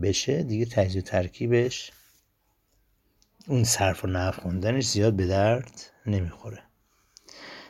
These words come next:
بعضی از طلاب هستن، عزیزان، سر کلاس صرف رو از اساتید خودشون خوب یاد می‌گیرند.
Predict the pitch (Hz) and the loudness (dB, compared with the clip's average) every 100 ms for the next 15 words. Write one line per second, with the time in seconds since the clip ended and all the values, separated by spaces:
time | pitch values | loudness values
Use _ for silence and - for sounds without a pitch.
0 | - - 101 98 101 - - 92 101 117 | -8 2 4 6 4 2 -2 4 6 6
1 | 104 107 101 90 90 98 110 - 95 90 | 4 0 0 -2 -2 -2 -4 -2 -4 -4
2 | - 92 104 123 - - _ _ _ - | -6 -2 0 0 -4 -10 _ _ _ -20
3 | _ _ _ _ _ _ _ _ _ - | _ _ _ _ _ _ _ _ _ -20
4 | - - - - - 117 120 120 139 110 | -18 -16 -16 -8 0 4 6 4 2 2
5 | 107 98 - 101 87 - 98 - 113 113 | 0 -4 -4 -4 -4 -2 -2 -2 -4 -2
6 | 113 - 127 98 95 92 90 90 90 90 | -6 -2 0 2 0 0 -4 -6 -4 -6
7 | 85 82 | -8 -12